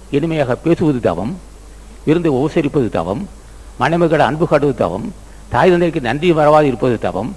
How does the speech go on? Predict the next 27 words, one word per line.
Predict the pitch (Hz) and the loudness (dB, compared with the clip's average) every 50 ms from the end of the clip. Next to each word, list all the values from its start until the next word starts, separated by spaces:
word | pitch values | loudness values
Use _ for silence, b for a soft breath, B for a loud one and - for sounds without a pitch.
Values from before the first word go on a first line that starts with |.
| - b b b b b b - | -14 b b b b b b -4
நீதிக்கு | 147 170 180 190 156 170 | -2 -2 0 2 2 2
உட்பட்டு | 143 - 185 156 - 135 | 2 2 0 0 0 0
பொருள் | - 135 156 175 - | 0 0 0 2 2
சேர்ப்பது | 160 156 151 - 156 139 127 | 0 -2 0 2 0 0 0
தவம், | - 101 90 95 98 135 185 - - B B B B B B B - | 0 0 0 0 0 -2 -4 -8 -12 B B B B B B B 0
விருந்து | 160 170 185 165 170 151 | 2 2 4 4 4 4
உபசரிப்பது | 139 170 165 - 180 147 - 165 147 135 | 4 4 2 2 0 0 2 0 0 2
தவம், | 120 131 101 87 104 120 - - - B B B B B - | 2 2 2 2 0 -2 -4 -6 -10 B B B B B 0
ஏழை | 131 160 180 185 | 2 4 6 6
எளிய | 175 170 170 165 151 | 6 6 4 4 2
மக்கள், | 147 151 156 151 147 147 165 156 | 2 -2 -2 -2 0 2 2 4
ஏழை | 147 160 180 | 4 4 4
எளிய | 175 170 165 | 4 2 2
மக்கள் | 160 147 151 135 - | 2 0 -2 -2 0
பசியாற்றுவது | 120 135 - 180 170 160 170 151 139 120 | -2 2 4 4 4 4 2 0 0 -2
தவம், | - 85 78 65 - - - - - B B B B B B B - | -4 -6 -8 -10 -14 -16 -20 -20 -20 B B B B B B B -2
மலர்ந்த | 98 127 156 165 156 170 | 2 2 2 2 2 0
முகமும் | 143 143 139 - 160 151 170 156 - | -2 0 -2 0 0 -2 -2 -2 -2
தவம். | 113 90 71 - - - - - - - - - - - - B B B B B B B B B B | -4 -4 -6 -10 -14 -18 -20 -20 -20 -20 -20 -20 -20 -20 -20 B B B B B B B B B B
ஆக | - 180 196 196 | 0 2 4 4
இப்படி | 160 131 185 175 170 143 131 165 - | 4 4 4 4 4 4 4 0 2
தவம் | - 147 147 180 202 196 185 | 2 4 4 6 6 4 4
என்பதற்கு | 180 160 170 170 165 160 180 - | 2 2 2 2 2 2 2 2
தனித்தனியாக | - 147 165 180 170 226 165 165 165 165 156 160 | 4 4 4 4 2 0 0 2 2 2 2 2
விளக்கம் | 151 151 - 175 151 - | 0 0 -2 -4 -4 -2
சொல்ல | 147 127 | -2 -2
வேண்டியதில்லை. | 123 110 92 76 82 - | -4 -4 -6 -8 -10 -12